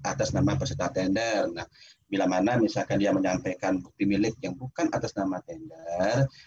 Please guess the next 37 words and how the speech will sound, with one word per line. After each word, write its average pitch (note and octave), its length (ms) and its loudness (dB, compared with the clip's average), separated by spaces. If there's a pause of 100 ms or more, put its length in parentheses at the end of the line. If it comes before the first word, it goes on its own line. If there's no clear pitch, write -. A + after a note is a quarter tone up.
(160)
maka G#2+ 240 0
kita C3 240 0
kembali B2 480 4
apakah A#2 400 0
pojok A2+ 320 0
pemilihan G#2+ 480 4
sudah A2 320 0
merasakan G#2+ 560 0
yakin F#2+ 320 -2
atau C3 160 2
tidak. C3+ 400 4 (340)
Bisa A#2 320 0
saja G2+ 320 0
yakin, C3 580 2
misalkan C3 800 4 (180)
bukti - 320 -6
pemilikan G2+ 560 2
kepala - 300 -2
tersebut C3+ 420 0
memang A2 220 2
pernah A2+ 180 0
ditawarkan A2 640 0
pada G2 160 0
paket F#2+ 300 -2
yang - 80 -6
sudah, G2 260 0
yang G2 140 -2
sudah G#2 260 -2
bekerja A2 480 -2
dan G#2+ 80 4
sudah G2+ 240 -2
selesai A2 380 0
mungkin A#2 340 4
ya, G#2+ 240 2
yang A#2+ 240 4
pernah G2+ 240 0
di, G#2 240 4